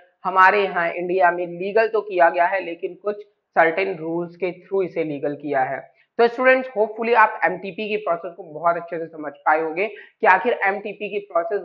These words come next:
हम क्यों फॉलो कर रहे हैं, और ये Contraceptive methods का एक rule नहीं है, ठीक है? क्या आपने बोला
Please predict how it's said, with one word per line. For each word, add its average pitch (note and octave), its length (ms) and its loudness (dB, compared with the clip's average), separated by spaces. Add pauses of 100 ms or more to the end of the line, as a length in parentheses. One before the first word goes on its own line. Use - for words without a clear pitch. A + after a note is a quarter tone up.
हम F#3 180 -4
क्यों F3+ 320 -10
फॉलो D#3+ 340 -4
कर F3+ 160 0
रहे F3+ 220 0
हैं, G#3+ 180 0 (360)
और - 580 6
ये D4 320 6 (600)
Contraceptive D#4 680 8
methods C4 420 6
का B3+ 140 6
एक A3+ 220 4
rule F#3 240 0
नहीं D#3 280 -6
है, C#3 120 -20 (560)
ठीक C4+ 120 4
है? D4 120 10
क्या B3 400 4
आपने C#4 280 8
बोला C4+ 340 6